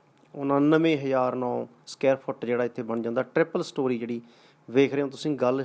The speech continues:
ਹੋਸਟਲ ਦੀ। ਤਾਂ ਮੈਸ ਇਨ ਗੱਲ ਹੋਸਟਲ ਦੀ ਜਿਹੜੀ ਮੈਸ ਆ, ਖਾਣਾ ਗਾ, ਕਿਸ ਤਰ੍ਹਾਂ ਤਰੀਕੇ ਦੇ ਨਾਲ ਬੱਚਿਆਂ ਨੂੰ ਖਾਣਾ ਪਰੋਸਿਆ ਜਾਂਦਾ ਗਾ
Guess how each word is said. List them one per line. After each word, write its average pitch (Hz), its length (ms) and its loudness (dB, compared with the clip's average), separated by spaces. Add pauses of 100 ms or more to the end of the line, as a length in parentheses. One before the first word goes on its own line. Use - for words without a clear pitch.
(100)
ਹੋਸਟਲ 123 380 -4
ਦੀ। 58 240 -18 (920)
ਤਾਂ 139 80 -2
ਮੈਸ 151 300 2
ਇਨ 180 140 0
ਗੱਲ 156 220 2
ਹੋਸਟਲ 160 440 -2
ਦੀ 160 100 -2
ਜਿਹੜੀ 147 180 -4
ਮੈਸ 131 340 0
ਆ, 143 80 0
ਖਾਣਾ 127 460 -2
ਗਾ, 131 140 4
ਕਿਸ 127 220 -8
ਤਰ੍ਹਾਂ 127 240 -4
ਤਰੀਕੇ 120 300 -12
ਦੇ 120 100 -6
ਨਾਲ 120 120 0
ਬੱਚਿਆਂ 117 300 -4
ਨੂੰ 113 100 -4
ਖਾਣਾ 120 260 -6
ਪਰੋਸਿਆ 120 440 -6
ਜਾਂਦਾ 117 320 -6
ਗਾ 120 180 -10